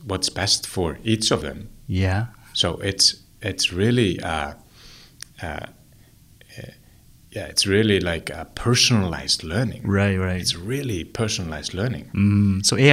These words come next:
Speaker 2: I knows the person much more than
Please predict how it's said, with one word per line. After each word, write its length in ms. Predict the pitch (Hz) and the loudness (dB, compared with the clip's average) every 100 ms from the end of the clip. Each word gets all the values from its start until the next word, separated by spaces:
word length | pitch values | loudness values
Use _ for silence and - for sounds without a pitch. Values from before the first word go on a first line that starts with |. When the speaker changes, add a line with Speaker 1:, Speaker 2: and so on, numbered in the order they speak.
| 127 | 10
Speaker 2:
I 20 | |
knows 600 | 120 120 117 104 - - - | 10 10 8 6 4 2 0
the 80 | 117 | 0
person 680 | - 143 143 113 90 85 - - - - - - _ - - - | 4 6 6 6 4 0 -8 -16 -20 -20 -20 -20 _ -20 -12 2
much 500 | 131 117 127 - - | 6 8 8 8 6
more 220 | 113 120 | 10 10
than 260 | 104 92 | 8 6